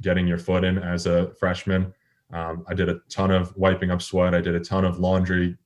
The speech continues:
filling up Gatorade bottles, um, you know, water, Gatorade dripping onto me every day. But as you grow, you know, and you get older, the coaches start having more trust in you. You build a relationship with not only the coaching staff, but the players. And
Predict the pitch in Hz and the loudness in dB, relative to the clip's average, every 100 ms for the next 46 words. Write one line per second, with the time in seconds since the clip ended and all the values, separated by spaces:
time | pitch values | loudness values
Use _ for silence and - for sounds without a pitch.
0 | _ - 101 95 92 92 95 95 92 87 | _ -4 0 2 0 0 2 2 2 0
1 | 90 90 90 87 - _ _ _ _ - | 0 2 2 0 -2 _ _ _ _ -10
2 | 85 82 80 78 85 92 85 82 90 95 | -6 -4 -4 -6 -2 0 0 0 2 4
3 | 95 87 92 92 90 90 95 92 87 90 | 4 4 2 2 2 2 0 2 0 0
4 | - 90 87 87 90 87 85 87 85 87 | 0 -2 0 0 2 2 2 0 0 -2
5 | _ _ _ - 104 104 101 104 98 95 | _ _ _ -6 0 0 0 4 6 6
6 | 95 95 _ 110 90 82 90 - 98 90 | 4 0 _ -4 -4 -4 -8 -10 -4 0
7 | 95 92 98 95 95 90 85 92 90 90 | 2 2 4 4 4 0 -2 -2 -2 -4
8 | - 90 87 - - 95 92 90 95 95 | 0 0 0 -8 -8 -4 -2 -2 0 -2
9 | - 92 - 98 92 87 87 92 90 90 | 0 -2 0 -2 0 -2 -2 -2 0 2
10 | 90 87 _ _ - 95 101 101 98 92 | 0 -2 _ _ -2 2 4 2 -2 -2
11 | 95 90 92 90 90 87 87 87 98 90 | -2 -2 -2 -2 0 -2 -4 -2 -2 -2
12 | 95 - 95 92 - 85 90 95 90 90 | -6 -2 -2 -2 -4 -8 -4 -2 0 0
13 | 87 87 87 | -2 -4 -6